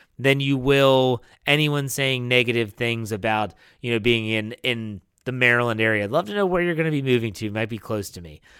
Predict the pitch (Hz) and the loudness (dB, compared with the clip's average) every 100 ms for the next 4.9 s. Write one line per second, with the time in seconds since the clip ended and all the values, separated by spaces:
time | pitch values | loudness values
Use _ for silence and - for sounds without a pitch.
0 | - _ 196 190 139 151 156 156 151 151 | -20 _ 2 2 4 4 4 4 4 2
1 | 131 107 113 143 165 143 143 143 135 139 | 2 -2 0 -2 -2 -2 0 0 0 0
2 | 143 135 - 117 98 127 143 151 143 143 | 0 0 -2 -8 -6 -4 -2 -2 -2 -6
3 | 170 92 85 95 98 160 - _ - - | -6 -8 -8 -8 -8 -12 -14 _ -20 -2
4 | 127 143 123 180 226 190 170 165 | 2 2 2 2 4 4 4 2